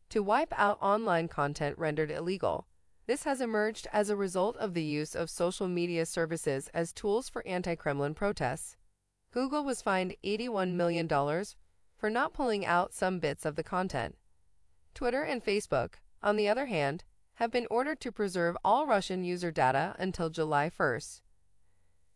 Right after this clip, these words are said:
Citizens had difficulty sending and accessing tweets on Twitter because the company did not remove content deemed illegal by the government. Unlike television, the internet has existed openly,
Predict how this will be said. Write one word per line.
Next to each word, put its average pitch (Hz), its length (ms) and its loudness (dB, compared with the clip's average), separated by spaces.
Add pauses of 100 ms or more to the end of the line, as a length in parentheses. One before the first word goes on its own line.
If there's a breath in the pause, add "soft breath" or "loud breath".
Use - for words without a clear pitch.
(440)
Citizens 330 480 0
had 190 160 0
difficulty 196 540 -2
sending 151 640 -2
and 202 160 -2
accessing 202 600 0
tweets 208 320 -4
on 190 140 0
Twitter 175 460 2
because 190 300 -6
the 190 100 -4
company 226 420 -2
did 185 180 -4
not 233 240 0
remove 175 340 -2
content 147 500 0
deemed 156 320 -4
illegal 170 420 0
by 147 160 2
the 147 80 -2
government. 170 480 -2 (1300)
Unlike 247 360 10
television, 156 680 6 (420)
the 220 80 6
internet 226 500 4
has 170 240 4
existed 180 480 2
openly, 165 480 4